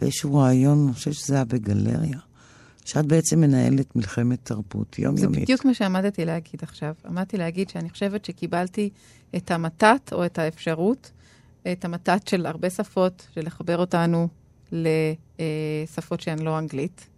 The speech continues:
Speaker 2: אה, את המתת של ה-, של, של, של האפשרות הזאת לעשות משהו טוב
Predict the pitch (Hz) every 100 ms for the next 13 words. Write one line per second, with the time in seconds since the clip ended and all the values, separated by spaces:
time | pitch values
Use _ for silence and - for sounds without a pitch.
0 | _ _ _ _ 156 156 156 156 156 156
1 | 156 156 _ - _ _ - 170 170 165
2 | 185 185 185 - 190 175 170 160 156 156
3 | - - - 170 151 - 165 156 - 160
4 | 156 156 - _ - 180 - 214 233 269
5 | - 202 170 160 - _ _ _ _ _
6 | _ _ _ _ _ _ _ _ 170 165
7 | - 185 175 170 - 170 170 170 196